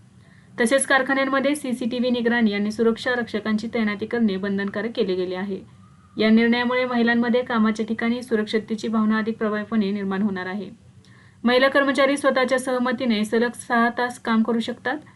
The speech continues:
महिलांसाठी ओव्हरटाईमची मर्यादा पंच्याहत्तर तासांवरून एकशे चव्वेचाळीस तास प्रति तिमाही करण्यात आलेली आहे. ओव्हरटाईमसाठी दुप्पट वेतन दराने पेमेंट केले जाईल.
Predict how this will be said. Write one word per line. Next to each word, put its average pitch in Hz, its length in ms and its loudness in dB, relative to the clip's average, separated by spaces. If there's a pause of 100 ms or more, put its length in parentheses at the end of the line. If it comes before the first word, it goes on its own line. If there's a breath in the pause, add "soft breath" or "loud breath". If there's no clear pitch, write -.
(360 soft breath)
महिलांसाठी 233 560 2
ओव्हरटाईमची 233 520 4
मर्यादा 226 460 2
पंच्याहत्तर 220 540 -2
तासांवरून 240 580 -2 (360 loud breath)
एकशे 226 240 0
चव्वेचाळीस 262 580 2
तास 262 180 0
प्रति 240 280 0
तिमाही 226 400 2
करण्यात 214 320 -2
आलेली 190 260 0
आहे. 190 300 -4 (500 soft breath)
ओव्हरटाईमसाठी 226 640 2
दुप्पट 220 360 0
वेतन 233 300 2
दराने 226 320 2
पेमेंट 208 420 -2
केले 190 240 0
जाईल. 175 340 -4